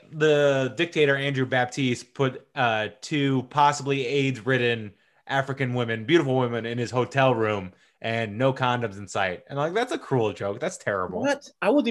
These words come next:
Speaker 2: even referencing those. So I was, I was thinking about the one later where he does the Brown and Brown and he goes on that binge and
Speaker 1: Oh, the
Speaker 2: walks
Speaker 1: Brown
Speaker 2: through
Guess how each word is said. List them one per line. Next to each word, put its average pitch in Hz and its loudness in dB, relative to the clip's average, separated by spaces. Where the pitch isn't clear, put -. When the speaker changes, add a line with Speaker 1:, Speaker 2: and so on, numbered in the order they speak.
Speaker 2:
even 170 6
referencing 160 2
those. 160 2
So 131 0
I 127 2
was, 135 0
I - 0
was 147 -4
thinking 175 0
about 147 2
the 135 -4
one 131 0
later 127 2
where 107 -2
he 107 0
does 113 -2
the - -2
Brown 110 -2
and 131 2
Brown 143 0
and 107 -6
he 113 -2
goes 117 0
on 113 0
that 90 -8
binge 113 0
and 98 -6
Speaker 1:
Oh, 98 -6
the 165 6
Speaker 2:
walks 147 4
Speaker 1:
Brown 170 6
Speaker 2:
through - 0